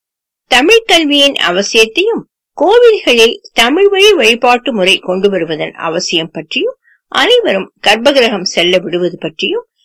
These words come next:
பேரூர் மருதாச்சல அடிகளார் உரையாற்றினார். அமெரிக்க தமிழர் அரசியல் செயல்பாட்டு குழுவின் யூ எஸ் டி பி ஏ சி, யூ எஸ் தமிழ் Political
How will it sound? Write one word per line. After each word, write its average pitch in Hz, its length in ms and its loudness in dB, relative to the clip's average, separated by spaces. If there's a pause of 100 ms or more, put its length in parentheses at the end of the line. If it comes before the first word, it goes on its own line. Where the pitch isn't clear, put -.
(180)
பேரூர் 294 380 2
மருதாச்சல 226 640 0
அடிகளார் 165 580 -6
உரையாற்றினார். 151 840 -4 (580)
அமெரிக்க 440 500 2
தமிழர் 285 480 2
அரசியல் 233 560 0
செயல்பாட்டு 214 640 -2
குழுவின் 160 420 -6 (400)
யூ 269 200 0
எஸ் 349 240 -2
டி 277 180 -2
பி 240 240 -8
ஏ 175 160 0
சி, 165 220 -6 (240)
யூ 320 240 2
எஸ் 349 260 -2
தமிழ் 262 460 -2
Political 330 600 -6